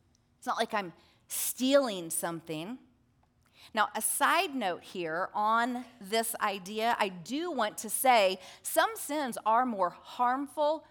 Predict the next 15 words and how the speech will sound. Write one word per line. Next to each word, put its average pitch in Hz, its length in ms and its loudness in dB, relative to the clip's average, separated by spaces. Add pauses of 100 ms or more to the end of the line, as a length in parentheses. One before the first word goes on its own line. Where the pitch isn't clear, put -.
(140)
to 247 280 -6
others 269 680 0 (720)
than 277 260 6
other 285 260 6
sins, 320 500 -2
and 240 140 2
some 320 440 2
sins 339 360 -4
do 247 240 -6
pervert 208 760 -2
God's 233 320 4
law 196 440 4
and 208 120 -6
his 190 100 -6
character 220 560 -2